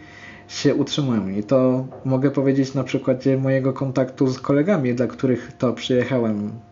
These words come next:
do Sewilli i którzy jakby byli też takim powodem mojego przyjazdu tam. Bo właśnie to był taki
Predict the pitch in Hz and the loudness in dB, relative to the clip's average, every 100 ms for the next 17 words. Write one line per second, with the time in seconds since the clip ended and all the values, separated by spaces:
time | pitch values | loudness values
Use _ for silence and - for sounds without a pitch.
0 | - 131 110 123 113 117 135 131 - 131 | -8 -6 -4 -2 0 0 -2 -4 -2 -2
1 | 120 120 123 120 - - - - - - | 2 2 2 -2 -12 -20 -20 -20 -20 -10
2 | - 110 120 127 127 127 131 - 127 127 | -4 -2 2 4 4 4 0 2 -2 -2
3 | 135 127 139 160 135 110 107 104 110 - | -4 0 2 4 2 0 -2 -6 -10 -16
4 | - 113 113 113 113 - 113 107 107 110 | -14 -4 -2 -2 -2 0 0 0 -2 -2
5 | 139 147 - - - - - _ _ _ | -4 -8 -14 -20 -20 -20 -20 _ _ _
6 | _ - - - - - - - - - | _ -20 -20 -18 -20 -20 -20 -20 -20 -2
7 | 131 143 151 160 156 151 156 156 151 - | 2 2 2 0 0 2 4 2 2 4
8 | 147 | 6